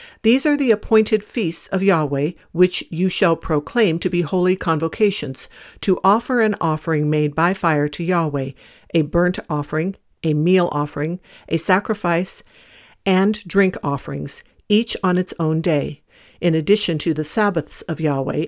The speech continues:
and in addition to your gifts, and in addition to all your vows, and in addition to all your free will offerings,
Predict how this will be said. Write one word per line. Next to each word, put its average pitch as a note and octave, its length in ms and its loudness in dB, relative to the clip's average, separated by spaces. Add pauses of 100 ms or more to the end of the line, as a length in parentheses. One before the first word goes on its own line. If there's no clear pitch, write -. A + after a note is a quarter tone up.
and F3+ 220 0
in F#3 180 0
addition D#3 380 -2
to D3+ 140 -6
your D3 160 2
gifts, - 480 -4 (320)
and G3+ 240 4
in A3+ 100 4
addition G3 380 0
to G3 120 -4
all D#3 200 0
your F#3+ 160 0
vows, D3 440 -2 (320)
and D#3 260 0
in F3 180 0
addition E3+ 400 -2
to - 180 -6
all D3+ 180 0
your D3+ 140 0
free E3+ 300 -2
will F3+ 320 0
offerings, D3 560 -4